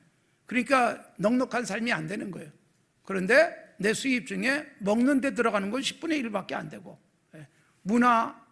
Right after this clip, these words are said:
여행, 온갖 그런 것들에 많이 쓸 수 있다면 그, 거의 풍요로운 삶이 되는 거죠.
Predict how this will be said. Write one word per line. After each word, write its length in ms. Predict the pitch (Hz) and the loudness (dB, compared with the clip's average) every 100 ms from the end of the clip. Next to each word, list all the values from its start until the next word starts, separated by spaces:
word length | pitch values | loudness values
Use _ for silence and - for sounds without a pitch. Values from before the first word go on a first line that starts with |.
| _ _ _ _ _ 185 | _ _ _ _ _ 0
여행, 600 | 208 214 226 220 - - _ - | 2 2 0 -2 -10 -16 _ -2
온갖 380 | 208 240 254 - | 2 4 2 2
그런 240 | 226 262 | 2 2
것들에 280 | 254 247 247 | 0 2 0
많이 280 | 185 208 247 | 2 0 0
쓸 220 | 294 247 | -4 -6
수 120 | - | -4
있다면 500 | 226 226 226 339 - - _ _ _ | -4 0 2 0 -4 -20 _ _ _
그, 220 | - - - | -14 -14 0
거의 280 | 262 302 - | 2 2 0
풍요로운 480 | 339 381 330 302 | -2 0 2 0
삶이 400 | 269 220 247 240 | -2 -2 -2 -2
되는 280 | 226 202 208 | -2 -4 -4
거죠. 440 | 190 160 247 339 | -4 0 0 0